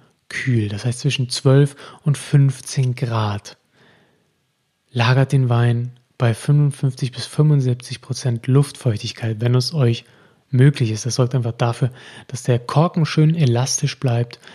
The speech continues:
nicht austrocknet und somit die Oxidation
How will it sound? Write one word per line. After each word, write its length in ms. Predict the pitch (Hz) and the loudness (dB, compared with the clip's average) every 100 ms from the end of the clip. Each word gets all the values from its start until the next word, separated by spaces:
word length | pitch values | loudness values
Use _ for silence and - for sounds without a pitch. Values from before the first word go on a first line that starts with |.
| - | -14
nicht 240 | 123 113 139 | -6 -6 -2
austrocknet 580 | 127 - - 123 127 120 | -4 -4 -6 -2 -2 0
und 140 | 120 | -2
somit 340 | 120 117 113 - - - - | 0 -2 -4 -8 -20 -20 -2
die 100 | 151 | -2
Oxidation 880 | 139 - 131 120 - 135 131 131 | 0 2 2 2 -2 2 4 4